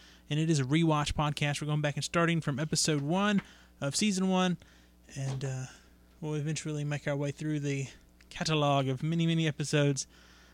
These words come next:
of Supernatural, a show that I just started watching in August, actually. And since August twentieth, I caught up through those first six seasons.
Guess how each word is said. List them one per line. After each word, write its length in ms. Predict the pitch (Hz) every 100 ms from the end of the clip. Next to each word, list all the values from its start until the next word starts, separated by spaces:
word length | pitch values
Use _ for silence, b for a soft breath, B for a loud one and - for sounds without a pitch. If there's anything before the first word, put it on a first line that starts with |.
| B
of 340 | 143 143 139
Supernatural, 1000 | - - 151 151 143 131 139 - - 135
a 20 | 131
show 180 | 175
that 140 | 170 156
I 80 | 160
just 220 | 151 -
started 180 | 170 143
watching 480 | 147 147 156 143 - b b b b b
in 300 | 170 151 151
August, 480 | 131 151 175 131 -
actually. 420 | 147 - 139 135
And 140 | 139 139
since 260 | - 151
August 300 | 151 156 151
twentieth, 420 | - 156 151 143
I 120 | 139 131
caught 240 | 147 143
up 100 | 135
through 140 | -
those 160 | 139 139
first 240 | - 147 -
six 180 | 131
seasons. 600 | - 190 196 196 190 -